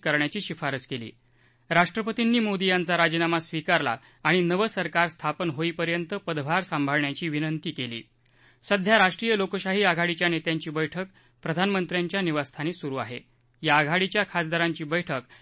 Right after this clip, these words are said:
येत्या शुक्रवारी नवी दिल्ली इथं होण्याची शक्यता आहे. इंडिया आघाडीची बैठकही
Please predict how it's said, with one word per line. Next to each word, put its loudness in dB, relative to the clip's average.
येत्या 2
शुक्रवारी 0
नवी -2
दिल्ली -4
इथं -6
होण्याची -4
शक्यता -8
आहे. -10
इंडिया 6
आघाडीची 2
बैठकही -4